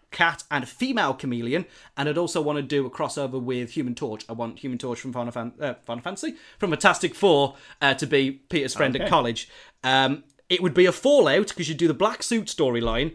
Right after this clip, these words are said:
Speaker 1: from
Speaker 2: Mm-hmm.
Speaker 1: Avengers five Secret Invasion.
Speaker 2: Yep.
Speaker 1: You properly introduce Norman Osborn, played by Kevin Spacey's Green Goblin. Uh, I didn't think of a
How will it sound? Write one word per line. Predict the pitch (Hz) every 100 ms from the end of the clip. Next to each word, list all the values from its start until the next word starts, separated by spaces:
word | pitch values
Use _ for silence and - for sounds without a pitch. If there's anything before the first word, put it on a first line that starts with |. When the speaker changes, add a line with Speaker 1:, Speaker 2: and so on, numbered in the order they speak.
| -
Speaker 1:
from | 170
Speaker 2:
Mm-hmm. | 147
Speaker 1:
Avengers | 170 170 160 160
five | 175 156 160
Secret | - 160 175
Invasion. | 160 131 131 110 123 208 - 110 107
Speaker 2:
Yep. | 123 - -
Speaker 1:
You | 147
properly | - - 233 233
introduce | 226 185 190 180
Norman | 175 165
Osborn, | 160 147 131 151
played | 151 139
by | 127
Kevin | 135 127
Spacey's | - 127 123
Green | 123 120
Goblin. | 120 185 190 202 - - - -
Uh, | 135
I | 135
didn't | 147 175
think | 165 170
of | 147
a | 127